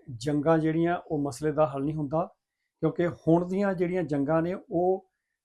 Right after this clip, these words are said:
ਅ, ਪੈਂਹਠ ਵਾਲੀ, ਸੱਠ ਵਾਲੀ, ਪੈਂਹਠ ਵਾਲੀ ਜਾਂ ਇਕਹੱਤਰ ਵਾਲੀ ਜੰਗ ਨਹੀਂ ਹੈਗੀ।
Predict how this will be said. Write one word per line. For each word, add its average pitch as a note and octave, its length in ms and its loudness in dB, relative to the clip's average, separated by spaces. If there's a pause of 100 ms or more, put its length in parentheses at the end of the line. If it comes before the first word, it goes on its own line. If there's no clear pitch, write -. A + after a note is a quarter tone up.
(100)
ਅ, D3+ 180 6
ਪੈਂਹਠ F3+ 460 0
ਵਾਲੀ, F3+ 340 2
ਸੱਠ F3 340 0
ਵਾਲੀ, F3 300 2
ਪੈਂਹਠ E3+ 340 0
ਵਾਲੀ E3 500 0 (400)
ਜਾਂ D#3+ 340 4
ਇਕਹੱਤਰ D3+ 460 -4
ਵਾਲੀ D3+ 220 2
ਜੰਗ C#3 240 -4
ਨਹੀਂ D#3+ 200 -2
ਹੈਗੀ। E3 360 -4